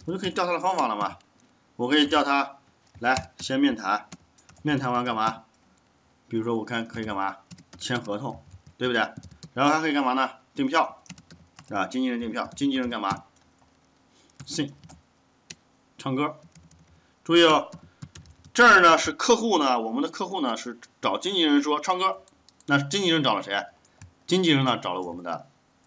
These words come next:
哎，不好意思，跑错地方了啊。经纪人又找了我们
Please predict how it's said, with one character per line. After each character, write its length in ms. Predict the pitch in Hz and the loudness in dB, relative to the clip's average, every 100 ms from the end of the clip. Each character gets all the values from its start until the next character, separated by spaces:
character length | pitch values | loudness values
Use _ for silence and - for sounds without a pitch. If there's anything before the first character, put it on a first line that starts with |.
| _ _ _ _ _ _ _ _ _ - - _ _ _ _ _ _ _ _ _ _ _ _ - _ _ _ _ _ _ _ _ _ _ _ _ _ _ _ _ _ _ _ _ | _ _ _ _ _ _ _ _ _ -20 -20 _ _ _ _ _ _ _ _ _ _ _ _ -20 _ _ _ _ _ _ _ _ _ _ _ _ _ _ _ _ _ _ _ _
哎， 100 | - | -20
不 120 | 80 | -18
好 100 | 90 | -12
意 60 | 85 | -12
思， 160 | 82 - _ _ - - - _ _ _ - | -12 -18 _ _ -20 -20 -20 _ _ _ -18
跑 80 | |
错 120 | 82 95 | -12 -8
地 120 | 113 | -8
方 160 | 78 71 | -10 -14
了 80 | |
啊。 160 | 92 90 _ _ _ _ _ - _ _ _ _ _ _ _ _ _ _ _ - | -14 -14 _ _ _ _ _ -20 _ _ _ _ _ _ _ _ _ _ _ 0
经 200 | 208 226 | 6 8
纪 120 | 214 | 8
人 100 | 170 | 6
又 140 | 147 143 | 6 4
找 140 | 107 | 2
了 60 | 95 | -2
我 60 | |
们 100 | 95 | -6